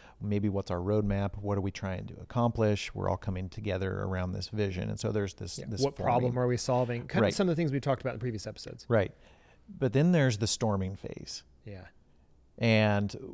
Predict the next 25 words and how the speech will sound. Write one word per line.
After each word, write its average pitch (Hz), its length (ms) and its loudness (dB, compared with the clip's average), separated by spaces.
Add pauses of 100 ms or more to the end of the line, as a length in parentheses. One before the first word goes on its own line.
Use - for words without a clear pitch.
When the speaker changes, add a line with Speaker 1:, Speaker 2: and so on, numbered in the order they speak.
(160)
Speaker 1:
when 139 160 0
you 113 80 0
think 135 180 0
about 110 200 0
storming, 101 320 0
it's 95 100 -2
like, 101 120 2
okay, 107 420 0 (340)
you 107 80 -8
know, 90 140 -6
I 98 80 -6
think 104 180 -8
of 98 140 -10
maybe 92 340 -6 (720)
turbulent 104 420 -4 (300)
waters, 107 500 0
you 110 60 -2
know, 101 160 2
Speaker 2:
Uh-huh. 151 200 2
Speaker 1:
kind 104 160 4
of, 101 60 -2
kind 101 160 -2
of 95 80 0
rocky. 95 320 -2
Well, 107 220 2